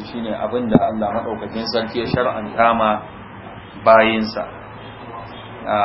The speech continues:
a ƙarshe, Malam yana cewa, "Wa nahnu la nunkiru ma zakartum min ghaibati shahidi bi mashhudihi an shuhudi, wa bi madhkurihi an dhikrihi,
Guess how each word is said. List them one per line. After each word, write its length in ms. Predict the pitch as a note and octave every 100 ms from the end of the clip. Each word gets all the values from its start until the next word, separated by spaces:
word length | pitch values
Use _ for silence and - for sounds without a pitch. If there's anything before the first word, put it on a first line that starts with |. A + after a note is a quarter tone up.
| F#2+ F#2 F#2+ - - -
a 120 | G#2
ƙarshe, 360 | G#2 A2 G#2+ B2+
Malam 180 | C3+ C#3
yana 220 | A#2+ A#2+ A2+
cewa, 280 | - A2+ A2
"Wa 80 | A2
nahnu 360 | C3+ C3+ B2
la 180 | A2+ B2
nunkiru 480 | B2+ B2+ B2+ A#2+ A2+
ma 220 | A2 A#2
zakartum 540 | A2+ G#2+ A#2 A#2 A2+ G#2+
min 180 | G#2 G#2
ghaibati 460 | A#2+ B2 A2+ A2 G#2+
shahidi 500 | G#2+ A#2 A#2+ A#2+ A2+
bi 120 | G#2+
mashhudihi 720 | G#2 G2+ - B2 A2+ G#2+ B2 G2+
an 160 | C3
shuhudi, 460 | B2+ A2+ G2+ G#2+ G2 F#2
wa 120 | G2
bi 80 | G#2+
madhkurihi 640 | A2 A2+ - C3+ B2+ A#2 C3
an 240 | C3+ C3+
dhikrihi, 560 | C3+ C#3 A#2+ G#2+ A#2